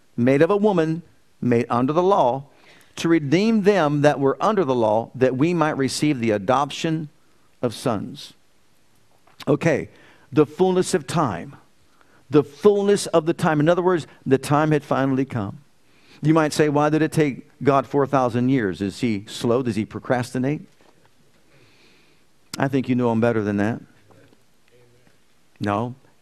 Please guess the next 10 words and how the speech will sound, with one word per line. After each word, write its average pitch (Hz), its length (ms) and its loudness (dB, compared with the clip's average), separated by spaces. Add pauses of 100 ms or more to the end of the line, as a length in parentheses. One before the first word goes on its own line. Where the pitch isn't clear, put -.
(540)
He 147 140 0
had 143 120 4
to 117 60 -2
set 135 280 -2
the 131 60 -2
stage. 139 640 -2 (800)
He 147 180 0
had 139 120 4
to 127 80 0
make 131 320 0